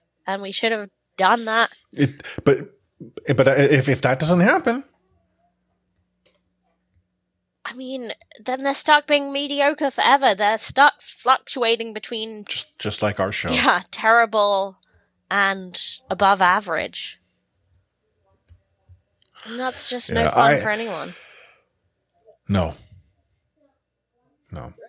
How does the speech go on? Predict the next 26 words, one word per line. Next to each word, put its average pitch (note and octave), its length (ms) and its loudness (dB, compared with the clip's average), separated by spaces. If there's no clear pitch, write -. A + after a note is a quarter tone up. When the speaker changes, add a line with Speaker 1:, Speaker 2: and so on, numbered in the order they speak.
Speaker 2:
That G#3 260 4
said, E3+ 420 6
I D3+ 60 4
mean, C#3+ 180 4
if C3+ 140 0
they C#3 80 4
wanna, C3+ 400 4
you C3 100 2
know, B2 120 2
really A#2+ 300 4
get, A#2 320 0
uh, A2+ 140 4
the G#2+ 100 0
fans A2 380 0
fired G#2+ 320 4
up, G2 160 6
just G#2+ 180 -4
get B2 140 0
Christine A2+ 400 -2
Sinclair G2+ 480 0
to G#2+ 80 0
come G#2+ 220 0
out, A2 400 0
uh, G2+ 500 6
you G#2+ 80 -2
know, G2 240 -2